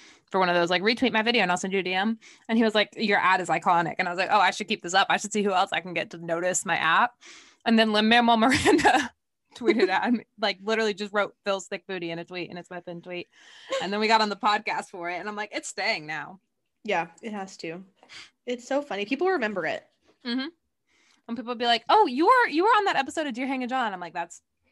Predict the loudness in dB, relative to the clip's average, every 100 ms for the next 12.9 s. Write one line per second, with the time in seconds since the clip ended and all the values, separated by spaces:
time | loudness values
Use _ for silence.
0 | _ -12 -10 -6 -4 -4 -8 -18 _ -10
1 | -6 -4 -4 -8 _ _ -16 -14 -10 -6
2 | -2 -2 -4 -6 -8 -10 -10 -10 -16 _
3 | _ _ -10 -2 -2 0 -2 -2 -2 -2
4 | -2 -6 -6 -10 -12 -18 _ _ _ _
5 | _ -6 -2 -2 -4 -8 -8 -12 -20 _
6 | -4 -4 _ _ -20 -20 _ _ _ -10
7 | -8 -10 -12 -14 -16 _ _ _ _ _
8 | _ -4 -2 -2 -2 -2 -2 -2 -2 0
9 | -2 -4 -10 -4 -2 -2 -6 -4 -4 -2
10 | -4 -2 -4 -2 -2 -2 -4 -6 -6 -8
11 | -8 -6 -6 -8 -8 -8 -2 -2 -2 -4
12 | -8 -6 -4 -4 -6 -6 -6 -10